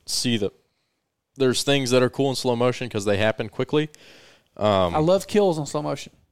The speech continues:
Speaker 2: I shoot as many kills as I can in slow motion. I like those.
Speaker 1: Those and things moving fast, or if there's a lot of things happening in the frame,
Speaker 2: Yeah.
Speaker 1: um, or stuff that you just don't really get to ever see in slow motion, uh, that's pretty cool in slow motion. But
Speaker 2: Yeah.
Speaker 1: there's also something to be said for,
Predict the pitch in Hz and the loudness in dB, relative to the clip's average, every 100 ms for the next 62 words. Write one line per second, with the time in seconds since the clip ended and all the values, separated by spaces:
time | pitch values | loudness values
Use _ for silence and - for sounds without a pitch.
0 | _ - - 170 156 156 160 151 156 135 | _ -8 0 0 2 0 0 4 2 2
1 | 135 - 131 127 - 143 143 - _ _ | -2 -4 -6 -8 -10 -10 -12 -16 _ _
2 | - 127 131 - - - _ _ - 139 | -8 -6 -4 -8 -12 -20 _ _ 0 0
3 | 175 131 123 127 - 120 113 104 98 104 | 0 -4 -4 -4 -4 -6 -6 -4 0 2
4 | 110 - 101 92 - 95 90 95 101 101 | 2 0 -2 -2 -4 -4 -2 0 2 0
5 | - 104 98 98 98 - 107 104 107 - | -2 -6 -4 -4 -4 -4 -6 -6 -10 -8
6 | 107 107 110 110 175 139 - - 92 87 | -6 -4 -6 -10 -10 -10 -10 -8 -6 -6
7 | 85 87 - 101 - 104 98 - 104 92 | -8 -14 -8 -8 -4 -4 -4 -6 -8 -6
8 | 98 - - 95 90 92 92 90 90 - | -6 -6 -8 -8 -8 -8 -6 -6 -8 -8
9 | 76 90 87 - 95 98 - 107 107 104 | -8 -8 -8 -8 -8 -8 -6 -4 -4 -6
10 | 110 104 _ _ _ _ - 82 90 - | -10 -12 _ _ _ _ -10 -8 -8 -10
11 | - 85 - 78 80 - 78 73 - - | -10 -12 -12 -12 -12 -12 -12 -12 -14 -20
12 | - - 107 120 117 131 147 139 - 120 | -20 -10 -4 -2 0 2 2 0 -4 -6
13 | 110 104 104 - 104 95 - 107 98 98 | -6 -6 -4 -2 -2 -4 -6 -4 0 0
14 | 92 87 | 0 -2